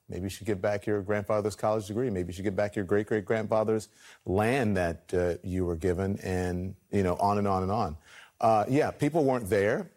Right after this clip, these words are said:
but people reaped the benefits from it. And that is the whole point of the matter. And social programs are not reparations. He is conflating the two and, again, misleading the American people, as has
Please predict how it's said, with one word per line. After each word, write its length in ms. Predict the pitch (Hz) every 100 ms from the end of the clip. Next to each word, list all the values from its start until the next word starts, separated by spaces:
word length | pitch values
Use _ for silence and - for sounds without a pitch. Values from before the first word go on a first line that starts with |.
| _
but 120 | 107 113
people 300 | 143 147 113
reaped 340 | 92 151 -
the 80 | 135
benefits 760 | 104 131 135 - 85 - - - _ -
from 240 | - 101
it. 140 | 80 - _ - -
And 120 | 113
that 120 | 139
is 160 | 147 104
the 80 |
whole 320 | 113 - 127 120
point 420 | - 139 127 120
of 120 | 104
the 80 | 95
matter. 380 | 98 95 85 85
And 320 | - 101 101 -
social 480 | - 156 170 160
programs 960 | 151 - 147 131 110 87 82 85 101 - _ - -
are 120 | -
not 300 | 113 120 147
reparations. 840 | 127 120 117 101 98 - 67 - - _ _
He 140 | - 131
is 120 | -
conflating 680 | 131 110 135 135 123 104 101
the 140 | 95 95
two 420 | - 87 80 - -
and, 120 | 117
again, 600 | 127 104 104 87 80 101
misleading 540 | 98 101 - 98 101 107
the 80 | 107
American 420 | 98 92 92 98
people, 460 | 90 85 90 87 - - - -
as 300 | 110 107 107
has 420 | 123 107 - -